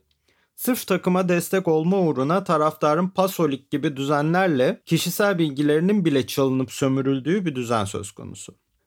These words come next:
Günümüzde demokratik ve eşitlikçi bir spor ortamından bahsetmek mümkün değil.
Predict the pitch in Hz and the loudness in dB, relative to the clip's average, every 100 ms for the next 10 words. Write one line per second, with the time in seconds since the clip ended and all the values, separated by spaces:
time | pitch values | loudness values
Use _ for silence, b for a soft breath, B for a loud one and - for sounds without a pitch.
0 | _ 151 165 196 202 175 208 240 175 170 | _ -2 2 2 2 2 2 0 2 2
1 | 175 185 190 185 233 - 170 151 - 147 | 4 2 2 0 -2 -2 0 2 2 0
2 | - 160 185 180 220 175 139 - 185 165 | 0 -2 -2 -2 0 0 0 -2 0 2
3 | 131 123 143 135 156 208 190 - 147 151 | 2 2 0 0 0 0 0 0 0 2
4 | 135 127 175 180 151 135 - 127 104 90 | 0 2 0 0 0 -2 -2 -2 -2 -4